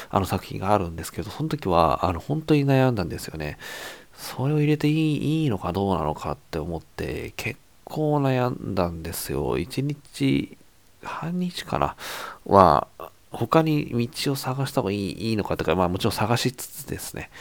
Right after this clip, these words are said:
でも、どうしてもそのオチがやっぱり一番しっくりくる、きますし、その作品にもしオチをつけるのであれば、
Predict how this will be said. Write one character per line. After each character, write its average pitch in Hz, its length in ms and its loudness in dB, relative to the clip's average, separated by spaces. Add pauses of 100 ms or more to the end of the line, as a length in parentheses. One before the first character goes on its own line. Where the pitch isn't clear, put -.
(640)
で - 60 -4
も、 110 100 -4
ど 147 240 4
う 190 80 4
し - 60 -4
て 226 100 4
も 156 80 4
そ 123 140 2
の 117 120 8
オ 117 80 8
チ 120 160 -2
が 104 60 4
や 85 80 4
っ - 20 -4
ぱ - 60 -6
り 85 80 -4
一 - 100 -8
番 98 120 -4
し - 180 -4
っ - 60 -20
く - 100 -6
り 110 100 -2
く - 100 -8
る、 87 220 0 (160)
き - 140 -8
ま 95 140 -4
す 92 160 -2
し、 82 480 -2
そ - 120 -6
の 107 120 0
作 107 240 -4
品 117 800 -6
に 170 240 0 (160)
も 160 160 2
し - 180 -4
オ 233 140 2
チ - 180 2
を - 200 4
つ - 160 -10
け - 160 -4
る 208 100 0
の 98 120 0
で 82 100 2
あ - 40 -4
れ 90 80 -8
ば、 - 200 -6